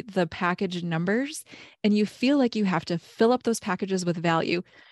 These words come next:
So particularly with the top package, you end up overstuffing it with so much that A, your clients don't actually want all of that. And so they're gonna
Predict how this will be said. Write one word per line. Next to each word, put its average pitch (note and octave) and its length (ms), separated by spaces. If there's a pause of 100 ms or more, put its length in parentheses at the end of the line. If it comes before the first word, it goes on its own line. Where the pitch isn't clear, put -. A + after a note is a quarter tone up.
(120)
So G#3+ 280
particularly A#3+ 560
with F3+ 120
the F3+ 60
top B3+ 280
package, G3 420
you G#3+ 80
end B3 140
up A#3+ 100 (100)
overstuffing B3+ 800
it E3+ 200
with G3 120
so E4 580
much D4+ 540 (440)
that G3 320
A, C#4 200
your G#3 220
clients D#4+ 460
don't G#3+ 180
actually F#3 320
want F#3 480
all F3 180
of E3+ 140
that. E3 240
And G3 80
so - 80
they're F#3+ 100
gonna G3+ 220